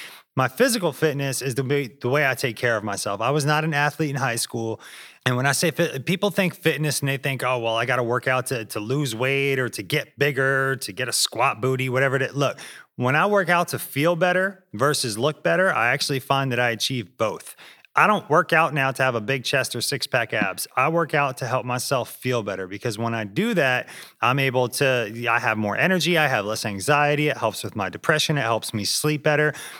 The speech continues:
There's so many aspects, there's so many positive aspects to taking care of yourself from a fitness, from the way, the way that you eat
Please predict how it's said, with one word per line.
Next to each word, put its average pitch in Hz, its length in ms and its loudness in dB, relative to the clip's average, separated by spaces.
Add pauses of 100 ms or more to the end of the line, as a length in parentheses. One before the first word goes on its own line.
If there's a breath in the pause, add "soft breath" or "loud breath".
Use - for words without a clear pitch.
(100)
There's 135 220 2
so 160 320 2
many 160 340 0
aspects, 135 840 0 (440 loud breath)
there's 131 160 2
so 190 120 6
many 180 160 2
positive 156 500 4
aspects 127 640 2
to 123 120 0
taking 135 380 -2
care 147 240 2
of 123 80 0
yourself 120 420 0
from 117 120 -2
a 107 60 -2
fitness, 127 480 -2
from 123 160 -2
the 113 80 -2
way, 113 240 -2
the 107 180 -6
way 131 180 0
that 139 220 -2
you 127 140 -4
eat 180 380 -2